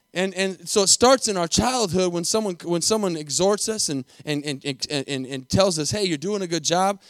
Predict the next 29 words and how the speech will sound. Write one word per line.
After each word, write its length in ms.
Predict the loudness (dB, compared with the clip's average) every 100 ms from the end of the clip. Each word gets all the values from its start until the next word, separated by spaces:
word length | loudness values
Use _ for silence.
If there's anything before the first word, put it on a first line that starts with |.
| -20 -8
And 120 | -2
sometimes 640 | 0 2 2 2 0 -6 -8 _
it's 160 | -4 -2
not 220 | -2 2
lying, 400 | 4 4 2 -2 -12 _ _ _ _ _
but 100 | -4
sometimes 500 | -2 -2 0 -2 -2
you're 80 | -4
just, 300 | -2 -2 -4 _
you're 120 | -6 -2
just 220 | 2 2
saying 240 | 2 0
something 360 | -2 -2 -4 -6
for 140 | -2
them 160 | 0 0
to 280 | 0 -2 -4 _ -8
be 220 | -6 -6 -4
encouraged 840 | -6 -6 0 2 2 0 -4 -6 -8 _ _
to 160 | -6 -6
continue 560 | -6 -8 -4 -2 -2 -4
to 120 | -4
do 220 | -4 -2
some 220 | -2 -2
more 260 | 0 0 -2 -12 -10
of 120 | 0
what 160 | 0 2
they're 100 | 0
doing. 300 | 0 -2 -2
Amen? 400 | -2 -2 -2